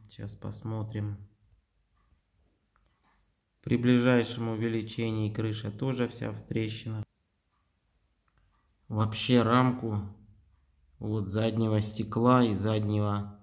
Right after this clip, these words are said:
заднего бокового треугольника его выдавило. Выдавило аж из машины, и страшно поправлять обратно.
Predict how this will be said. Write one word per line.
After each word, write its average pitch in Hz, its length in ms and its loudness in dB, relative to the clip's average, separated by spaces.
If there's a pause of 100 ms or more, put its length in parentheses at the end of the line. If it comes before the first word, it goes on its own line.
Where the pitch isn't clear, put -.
(520)
заднего 107 460 0
бокового 104 600 2
треугольника 107 760 2
его 104 280 2
выдавило. 98 840 2 (800)
Выдавило 107 600 4
аж 101 160 -2
из 104 120 -2
машины, 104 600 0
и 98 200 0
страшно 107 520 0
поправлять 104 680 0
обратно. 101 680 0